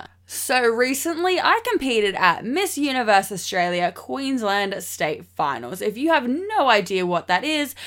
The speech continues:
Google Miss Universe, then come back to me. Now, to quickly mention, there are three stages to go through before winning the title of Miss Universe Australia. It is a bit of a process. The first is a registration video where you submit a video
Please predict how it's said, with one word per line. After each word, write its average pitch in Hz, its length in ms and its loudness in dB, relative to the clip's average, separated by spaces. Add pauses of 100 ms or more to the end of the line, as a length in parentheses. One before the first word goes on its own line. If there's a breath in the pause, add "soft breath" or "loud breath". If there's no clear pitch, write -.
(240 loud breath)
Google 349 340 0
Miss 262 240 -2
Universe, 220 460 2 (300 loud breath)
then 196 420 0
come 185 240 -2
back 156 300 0
to - 120 -8
me. 147 200 -10 (600 loud breath)
Now, 277 280 4
to 302 140 -4
quickly 320 380 0
mention, 226 460 0
there 247 200 4
are 233 80 4
three 233 460 0
stages 214 560 2
to 214 160 -2
go 190 300 2
through 254 300 -6
before 247 380 4
winning 294 340 0
the 233 160 -2
title 190 520 2
of 190 220 2
Miss 185 240 -2
Universe 170 460 -2
Australia. 196 720 -2
It 254 160 0
is 330 160 0
a 285 80 2
bit 208 180 2
of 180 100 -2
a 190 60 -4
process. 220 760 -2 (260 loud breath)
The 247 140 0
first 302 400 2
is 254 180 -4
a 247 140 2
registration 226 1000 0
video 196 380 0
where 202 140 0
you 240 140 -2
submit 285 500 -2
a 320 100 0
video 208 440 2